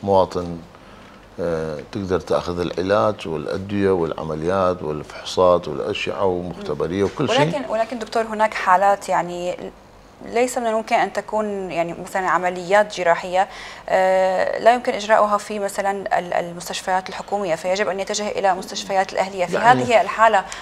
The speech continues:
Speaker 2: ما الذي تقدمه وزارة الصحة
Speaker 1: معظم
Speaker 2: للمواطن؟
Speaker 1: العمليات وأكثر العمليات وعدد يعني نسبة،
Speaker 2: مم.
Speaker 1: آه، موجود في مستشفيات حكومية، بس هو مرات مشكلة ال-،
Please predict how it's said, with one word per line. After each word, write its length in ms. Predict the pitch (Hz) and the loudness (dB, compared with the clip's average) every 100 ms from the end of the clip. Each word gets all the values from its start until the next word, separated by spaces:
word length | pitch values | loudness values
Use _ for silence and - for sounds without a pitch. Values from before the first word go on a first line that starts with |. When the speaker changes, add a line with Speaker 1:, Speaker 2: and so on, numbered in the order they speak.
| - | -8
Speaker 2:
ما 60 | 233 | 0
الذي 160 | 254 220 | 0 0
تقدمه 540 | - 180 170 175 165 | -6 -8 -6 -10 -8
وزارة 200 | 160 156 - | -6 -6 0
الصحة 80 | |
Speaker 1:
معظم 200 | 170 120 | 2 4
Speaker 2:
للمواطن؟ 100 | 120 | 4
Speaker 1:
العمليات 640 | 113 - 104 101 98 90 90 - 107 | 4 4 2 4 4 4 0 -6 -10
وأكثر 420 | - - - 95 | -8 -4 0 0
العمليات 520 | 87 87 92 87 80 | 0 -2 -2 -2 -2
وعدد 560 | 85 87 64 98 92 82 - - | -4 -6 -4 -2 -2 -4 -6 -10
يعني 360 | 85 76 90 90 | -8 -6 -8 -6
نسبة، 300 | 92 95 85 87 | -4 -2 -2 -2
Speaker 2:
مم. 160 | 110 143 - - - 185 180 170 | -6 -8 -18 -20 -20 -20 -18 -10
Speaker 1:
آه، 720 | 113 101 95 95 95 92 87 - | -2 0 2 2 2 0 -4 -4
موجود 340 | 113 113 143 120 | -2 0 0 0
في 340 | - 80 73 73 | -2 -4 -4 -8
مستشفيات 480 | 80 82 80 78 73 | -10 -10 -6 -6 -6
حكومية، 400 | - 78 73 71 | -10 -10 -8 -4
بس 320 | 92 87 - | -4 -4 -8
هو 440 | 90 101 98 95 - 92 | -4 2 4 4 0 -6
مرات 440 | 90 92 117 110 | -2 2 2 2
مشكلة 400 | 113 - 101 92 95 | -4 -6 -4 -2 -2
ال-، 280 | 92 98 | -4 -6